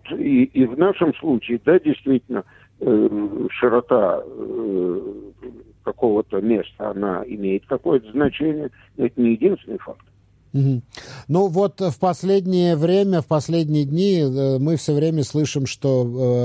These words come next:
Speaker 2: э, рекорды с-, за всю историю наблюдений. Июнь был рекордно жар-,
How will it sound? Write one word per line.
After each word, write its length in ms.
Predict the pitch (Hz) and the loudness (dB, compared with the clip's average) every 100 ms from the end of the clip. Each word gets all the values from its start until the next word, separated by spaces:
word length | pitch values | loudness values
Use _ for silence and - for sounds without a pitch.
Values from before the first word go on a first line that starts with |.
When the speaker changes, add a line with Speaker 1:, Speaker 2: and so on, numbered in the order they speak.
| 123 | 2
Speaker 2:
э, 60 | 135 | 2
рекорды 880 | 139 - 156 170 170 143 160 156 147 | 0 0 0 2 0 0 2 4 2
с-, 280 | - - - | 0 -8 -6
за 360 | 127 127 117 127 | -4 -2 0 -2
всю 220 | - 151 | 0 -2
историю 400 | 131 147 143 139 | 0 0 2 2
наблюдений. 760 | 135 120 135 117 127 104 98 - - - - | 0 0 0 0 -2 -2 -6 -10 -18 -14 -2
Июнь 460 | 131 131 160 165 | 0 2 2 2
был 320 | 131 143 147 | 2 2 2
рекордно 580 | 143 135 139 139 131 135 | 2 0 -2 -2 0 -2
жар-, 320 | 113 131 139 | 0 0 0